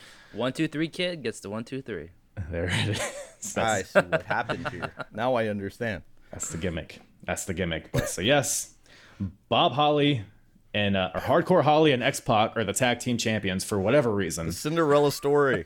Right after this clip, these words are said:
Speaker 2: <laughs> Man.
Speaker 3: 'Cause remember, remember in the, it, it, what we haven't explained is that in kayfabe, in the storyline here,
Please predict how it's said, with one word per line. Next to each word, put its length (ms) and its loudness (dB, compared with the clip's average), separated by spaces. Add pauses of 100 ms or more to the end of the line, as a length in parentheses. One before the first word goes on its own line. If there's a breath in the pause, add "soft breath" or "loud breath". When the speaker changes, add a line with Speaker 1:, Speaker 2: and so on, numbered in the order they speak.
(140)
Speaker 2:
<laughs> 180 -8
Man. 360 4
Speaker 3:
'Cause 240 2
remember, 440 4
remember 300 0
in 180 0
the, 220 -2
it, 160 -6
it, 240 -2
what 180 -2
we 120 -4
haven't 280 0
explained 560 -4
is 120 -4
that 200 -2
in 140 -6
kayfabe, 520 -2
in 80 0
the 60 -2
storyline 560 -2
here, 260 -6